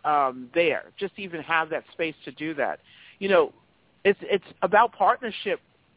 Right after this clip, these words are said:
across the board with all of us, whether you're a girl and a, a, a girl and a boy or a man and a woman. It's partnership, because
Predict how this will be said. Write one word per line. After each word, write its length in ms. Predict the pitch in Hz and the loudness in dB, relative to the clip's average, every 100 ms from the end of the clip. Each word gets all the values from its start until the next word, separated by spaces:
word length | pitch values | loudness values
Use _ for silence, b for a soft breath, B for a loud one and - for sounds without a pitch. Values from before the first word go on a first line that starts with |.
| - | -6
across 340 | - 233 208 - | -4 0 -2 -2
the 80 | 170 | -12
board 360 | 156 190 208 | -6 -2 -2
with 120 | 147 147 | -4 -8
all 280 | 180 202 | -4 -4
of 80 | 165 | -4
us, 80 | 131 - | -8 -6
whether 200 | 160 160 | -6 -4
you're 200 | 160 143 | -2 -2
a 40 | |
girl 360 | - 160 185 226 | 0 4 4 2
and 80 | 190 | -2
a, 60 | 156 - | -10 -6
a, 320 | 143 - 143 | -6 -2 -4
a 20 | |
girl 320 | 135 151 165 | 0 2 2
and 80 | 214 | 0
a 40 | 165 | -2
boy 420 | 151 151 165 214 B B B - | 0 2 2 0 B B B 2
or 120 | 165 | 4
a 40 | |
man 220 | 175 185 | 4 2
and 140 | 190 185 | 2 -2
a 40 | |
woman. 280 | 180 220 165 | -2 -2 -4
It's 160 | 175 - | -6 -4
partnership, 600 | - 247 - 165 - - _ _ _ - | 2 4 2 -6 -10 -12 _ _ _ -4
because 200 | 196 | -2